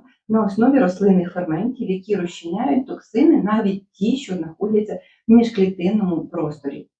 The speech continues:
Ні одна програма детоксикації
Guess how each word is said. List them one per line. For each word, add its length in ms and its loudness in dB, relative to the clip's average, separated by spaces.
Ні 220 8
одна 600 0
програма 520 -4
детоксикації 960 -8